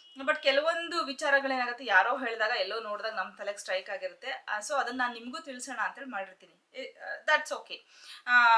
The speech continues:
ಏನದು, ನಿಮ್ ಅತ್ತೆ ಫೋಟೋ ನೀವು ಮನೆಯಿಂದ ಹೊರಗ್ ಹಾಕಿದ್ದೀರಾ ಅಂತ ಯಾರೋ ಕಾಮೆಂಟ್ ಮಾಡಿದ್ರು. ನೋಡಿ,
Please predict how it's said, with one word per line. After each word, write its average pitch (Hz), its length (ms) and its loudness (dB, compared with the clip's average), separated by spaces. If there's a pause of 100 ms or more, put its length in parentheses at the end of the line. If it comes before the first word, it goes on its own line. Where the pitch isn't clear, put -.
(800)
ಏನದು, 262 640 0 (240)
ನಿಮ್ 277 140 2
ಅತ್ತೆ 294 560 8
ಫೋಟೋ 269 380 2
ನೀವು 254 240 -4
ಮನೆಯಿಂದ 220 320 -2
ಹೊರಗ್ 214 300 4
ಹಾಕಿದ್ದೀರಾ 196 560 -6
ಅಂತ - 140 -10
ಯಾರೋ 226 240 -6
ಕಾಮೆಂಟ್ 202 400 -14
ಮಾಡಿದ್ರು. 170 520 -18 (680)
ನೋಡಿ, 208 360 -6